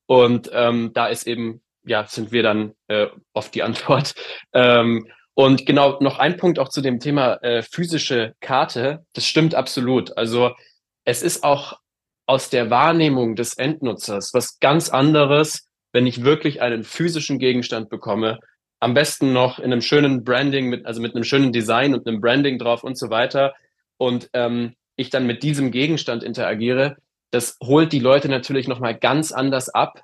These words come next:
als wenn man denen per E-Mail einen Link schickt. Also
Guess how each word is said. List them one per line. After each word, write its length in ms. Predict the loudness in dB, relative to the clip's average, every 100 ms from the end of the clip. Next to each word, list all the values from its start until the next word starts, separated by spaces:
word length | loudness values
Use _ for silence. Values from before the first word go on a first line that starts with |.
| _
als 260 | 0 0 2
wenn 100 | 0
man 160 | 2 2
denen 260 | 0 -2
per 180 | -6 -6
E-Mail 280 | -2 -2 0
einen 240 | -2 -2
Link 220 | -2 -2 -4
schickt. 360 | -8 -12 -20 _ -6
Also 400 | 0 0 0